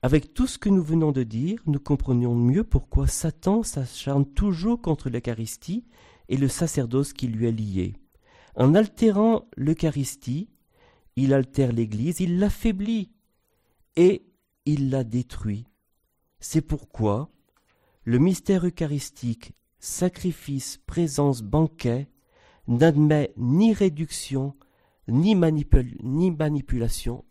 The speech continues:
nous répète encore Jean-Paul deux. Voilà. Ainsi,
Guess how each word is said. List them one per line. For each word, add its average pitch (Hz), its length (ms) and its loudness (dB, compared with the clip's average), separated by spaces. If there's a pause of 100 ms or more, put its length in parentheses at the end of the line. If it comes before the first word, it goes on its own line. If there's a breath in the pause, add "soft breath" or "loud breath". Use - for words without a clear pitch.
(140)
nous 123 120 -2
répète 110 560 -4
encore 104 440 -10
Jean-Paul 98 380 -12
deux. 73 160 -12 (1000)
Voilà. 92 320 -10 (1040 soft breath)
Ainsi, 123 520 2